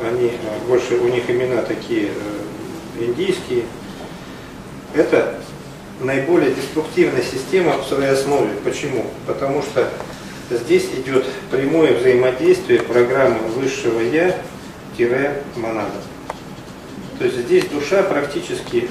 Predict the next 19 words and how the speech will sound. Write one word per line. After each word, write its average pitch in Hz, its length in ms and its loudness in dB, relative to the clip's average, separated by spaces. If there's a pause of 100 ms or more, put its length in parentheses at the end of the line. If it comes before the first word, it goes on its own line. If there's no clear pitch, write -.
(100)
э, 113 260 -2 (400)
не 139 140 -2
играет 139 420 2
роли. 113 220 2 (1300)
То 131 80 2
есть 120 140 4
высшее 156 560 4
«Я», 135 160 6 (480)
как - 140 -2
мыслеформа, 135 720 4
которая 120 460 4 (200)
руководится 123 720 4
учителями, 131 720 0 (680)
создаёт 143 520 2
такие 127 320 0
условия 123 580 2 (120)
для 117 180 2
человеческого 123 760 0 (100)
тела, 170 240 2